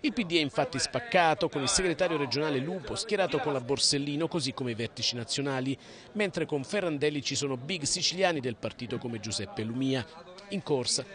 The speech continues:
ci sono anche Davide Faraone, l'unico candidato con in tasca la tessera del P D, sponsorizzato dal sindaco di Firenze Matteo Renzi, e Antonella Monastra, candidatura al di fuori dei partiti.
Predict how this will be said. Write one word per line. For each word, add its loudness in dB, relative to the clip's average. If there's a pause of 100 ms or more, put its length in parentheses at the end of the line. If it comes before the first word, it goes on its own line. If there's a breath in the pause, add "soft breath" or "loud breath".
(100)
ci 2
sono 2
anche -2
Davide -2
Faraone, 6
l'unico 2
candidato 0
con 0
in -2
tasca 0
la 2
tessera 2
del 0
P 0
D, 0
sponsorizzato -4
dal -2
sindaco 0
di -4
Firenze 0
Matteo 0
Renzi, 2 (320 loud breath)
e 4
Antonella 4
Monastra, 0
candidatura 2
al 4
di -2
fuori -2
dei -4
partiti. -6